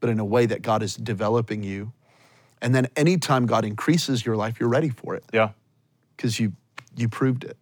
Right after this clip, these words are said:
Speaker 2: Mm-hmm.
Speaker 1: Yeah.
Speaker 2: I know even in my life of, of,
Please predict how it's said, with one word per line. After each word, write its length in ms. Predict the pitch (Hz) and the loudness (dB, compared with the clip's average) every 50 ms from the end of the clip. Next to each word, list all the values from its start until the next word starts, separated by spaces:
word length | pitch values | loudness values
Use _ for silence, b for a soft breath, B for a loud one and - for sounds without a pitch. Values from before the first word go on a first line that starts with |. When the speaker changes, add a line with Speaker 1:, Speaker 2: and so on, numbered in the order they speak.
| _ - 107 | _ -10 -8
Speaker 2:
Mm-hmm. 300 | 104 98 - 110 104 104 | -8 -6 -4 -4 -4 -4
Speaker 1:
Yeah. 200 | 113 113 110 104 92 - - b b b b b | -4 -6 -8 -8 -10 -14 -20 b b b b b
Speaker 2:
I 40 | |
know 100 | 127 135 127 | 4 4 4
even 180 | 120 113 117 | 4 4 2
in 80 | 107 104 | 2 4
my 200 | 104 110 113 117 | 4 6 6 6
life 420 | 113 110 107 107 107 104 107 - | 6 4 4 4 4 2 0 -2
of, 200 | 113 107 104 104 - - | -2 -2 -4 -4 -2 0
of, 240 | 110 107 104 101 | 0 0 0 -2